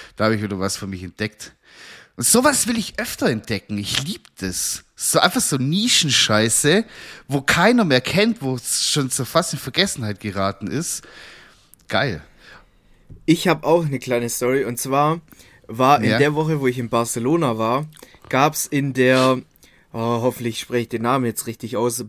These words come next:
Speaker 2: Basilica, äh, de Barcelona, keine Ahnung, was weiß ich. Irgend so eine, so eine, keine Ahnung, Kathedrale oder was weiß ich.
Speaker 1: Ja.
Speaker 2: Ähm, gab's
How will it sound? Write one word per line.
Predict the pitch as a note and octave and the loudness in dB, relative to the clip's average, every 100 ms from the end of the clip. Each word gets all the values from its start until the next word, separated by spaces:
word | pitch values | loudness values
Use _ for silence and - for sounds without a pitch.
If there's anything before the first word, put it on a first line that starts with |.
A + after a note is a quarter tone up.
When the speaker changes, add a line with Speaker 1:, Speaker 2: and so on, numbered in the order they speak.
| - | -4
Speaker 2:
Basilica, | A#2+ A#2 B2+ D3+ C#3+ - - B2 B2 B2 A#2+ A#2+ A#2 | -2 -2 -4 -2 -4 -6 -6 -2 0 0 0 -2 -4
äh, | - - - - - - G2 B2 - | -8 -14 -14 -12 -12 -12 -12 -10 -6
de | |
Barcelona, | A2+ B2 B2 A#2+ - B2+ B2 C3+ B2+ A#2+ A#2 A#2 A#2 - - - - - - - _ - - - | -6 -2 -2 -2 -4 -2 -2 -2 -2 -2 -2 -2 -4 -8 -20 -20 -20 -20 -20 -20 _ -20 -20 -8
keine | B2+ A#2 A2+ | -2 0 0
Ahnung, | A2+ A2 | -2 -2
was | A2 A2 A2 | -4 -4 -6
weiß | A2+ | -6
ich. | C#3+ D#3+ - - - - - _ _ _ | -6 -8 -14 -20 -20 -20 -20 _ _ _
Irgend | D3 C#3+ - | 2 2 2
so | C#3+ | 0
eine, | C#3+ C3 B2+ G#2+ | 2 4 2 2
so | - | 0
eine, | B2 A#2+ A#2 A2+ _ _ - - _ - - | 2 2 2 -2 _ _ -20 -20 _ -20 -8
keine | C3+ B2 A#2+ | -2 2 2
Ahnung, | B2 A2+ | 0 -2
Kathedrale | - B2+ A#2 A2+ B2 D3 C3+ | -4 -6 -6 -2 0 2 2
oder | A#2 A2+ | 2 0
was | A2+ - | -2 -4
weiß | A2 C3 | -6 -6
ich. | D#3 - _ | -8 -12 _
Speaker 1:
Ja. | G2+ F#2+ B2+ - _ _ - | -2 0 -2 -6 _ _ -4
Speaker 2:
Ähm, | B2+ C3 C3+ C3 C3+ C3+ B2+ _ _ _ _ _ _ - _ _ _ _ | 0 2 2 0 -2 -4 -6 _ _ _ _ _ _ -20 _ _ _ _
gab's | C3+ C3+ D#3 D#3 - | 2 4 2 -2 -14